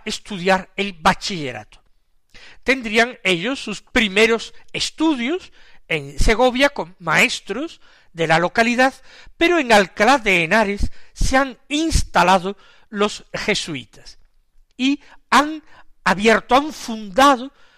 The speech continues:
en aquel entonces, aquel año, un colegio.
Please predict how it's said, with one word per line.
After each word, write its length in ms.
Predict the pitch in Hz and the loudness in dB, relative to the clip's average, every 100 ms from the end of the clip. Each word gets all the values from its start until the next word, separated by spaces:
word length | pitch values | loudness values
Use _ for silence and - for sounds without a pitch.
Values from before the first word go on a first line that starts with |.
| _ _ _ - | _ _ _ -10
en 220 | 185 165 | -6 -4
aquel 260 | 160 214 | 0 2
entonces, 640 | 185 170 247 269 - 214 170 | 2 0 -2 -2 -4 -6 -6
aquel 240 | - 165 | -4 -2
año, 320 | 170 175 226 - - _ | -2 -2 -10 -14 -20 _
un 180 | 277 277 | -10 -10
colegio. 640 | - 175 151 - - 107 | -6 -4 -4 -6 -14 -20